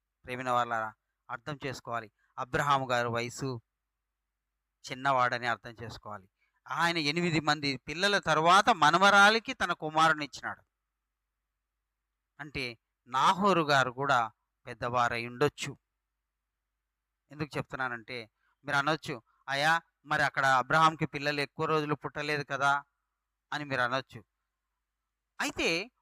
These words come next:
మనకు చెప్పబడుతున్న సమాచారాన్ని బట్టి, మనకు చూస్తున్న ఆ, ఆ రెఫరెన్స్‌ను బట్టి అబ్రహాము గారు ప్రథమ కుమారుడని దీన్ని బట్టి మనం అర్థం చేసుకోవాలి, కాదని,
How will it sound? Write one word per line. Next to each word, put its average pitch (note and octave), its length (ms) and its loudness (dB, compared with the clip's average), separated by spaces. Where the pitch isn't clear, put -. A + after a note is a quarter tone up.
మనకు A3+ 320 -2
చెప్పబడుతున్న A#3 1200 0
సమాచారాన్ని E3+ 760 4
బట్టి, E3+ 380 -2
మనకు A3+ 520 0
చూస్తున్న G#3 540 4
ఆ, D3 260 2
ఆ D3+ 200 6
రెఫరెన్స్‌ను G3+ 560 0
బట్టి C#3+ 500 0
అబ్రహాము D3+ 640 2
గారు C3+ 280 4
ప్రథమ D3 420 -2
కుమారుడని C3+ 760 -2
దీన్ని C#3+ 200 -8
బట్టి B2+ 260 -4
మనం C3 200 -4
అర్థం A#2+ 380 -2
చేసుకోవాలి, A#2+ 440 -6
కాదని, C3 380 -2